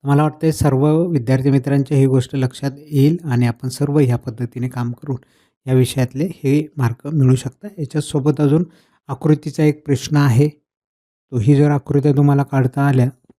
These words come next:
तर त्याचेही एक्स्ट्रा मार्क मिळतील, परंतु मी आज फोकस फक्त ह्या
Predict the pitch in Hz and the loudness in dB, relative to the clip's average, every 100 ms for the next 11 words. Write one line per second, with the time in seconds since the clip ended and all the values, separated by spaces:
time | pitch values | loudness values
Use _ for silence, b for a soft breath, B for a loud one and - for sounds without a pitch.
0 | _ 127 - 123 - 139 147 143 - - | _ -16 -4 -6 0 2 4 2 -4 -4
1 | 135 135 127 139 143 135 147 113 - _ | 0 0 0 2 2 2 -2 -4 -8 _
2 | 120 135 135 139 143 143 143 - 131 123 | -2 -2 0 2 2 2 -2 -4 -10 -8
3 | 135 - 127 _ 135 143 | -10 -12 -18 _ -2 -2